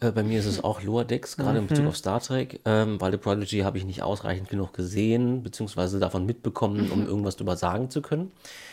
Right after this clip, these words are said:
Speaker 1: Ähm, beziehungsweise immer nur Schnipsel. Und ja, also Discovery muss ich erst noch erweisen, sozusagen,
Speaker 2: Ja,
Speaker 1: als
Speaker 2: ja.
Speaker 1: eines Pros würdig.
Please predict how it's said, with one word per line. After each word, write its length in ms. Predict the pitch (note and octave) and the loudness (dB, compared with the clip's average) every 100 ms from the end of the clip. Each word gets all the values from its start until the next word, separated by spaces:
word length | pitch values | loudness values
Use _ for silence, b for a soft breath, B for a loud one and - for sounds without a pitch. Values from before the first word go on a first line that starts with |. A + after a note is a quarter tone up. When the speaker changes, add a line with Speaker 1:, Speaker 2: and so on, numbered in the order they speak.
| B B B B B B _ | B B B B B B _
Speaker 1:
Ähm, 760 | A2 A2 A2 A2+ A2 A2+ A2+ - _ _ | 8 8 8 6 6 4 0 -6 _ _
beziehungsweise 400 | G2+ G#2+ F#2+ F#2+ | -6 0 2 2
immer 100 | F#2+ | 0
nur 80 | F#2 | -2
Schnipsel. 400 | A#2+ A#2+ C#3 - | -4 -4 -6 -6
Und 400 | - G#2+ G2+ - | -2 -2 -2 -2
ja, 280 | G#2+ G#2 F#2+ G#2+ - _ _ | 2 4 2 -4 -14 _ _
also 180 | G#2+ G#2+ | -2 -2
Discovery 540 | G#2 - A#2 B2+ A#2+ | -2 -4 -4 0 0
muss 240 | A#2 A2 A2 | 0 -2 -6
ich 140 | - | -4
erst 240 | F#2 - | -6 -4
noch 180 | G#2+ F#2+ - _ _ - | -4 -6 -10 _ _ -6
erweisen, 480 | G2 F2+ F#2+ G2 F2+ | 0 2 2 2 0
sozusagen, 540 | F2+ - F#2+ F#2 F#2 | -2 -2 0 2 2
Speaker 2:
Ja, 60 | F#2 | -2
Speaker 1:
als 240 | - F2+ B2 | -2 -2 -2
Speaker 2:
ja. 60 | |
Speaker 1:
eines 240 | F#2+ F#2+ - | 0 -2 -4
Pros 380 | - G2 - | -2 -2 0
würdig. 420 | F#2+ G2+ - - | 2 2 0 -2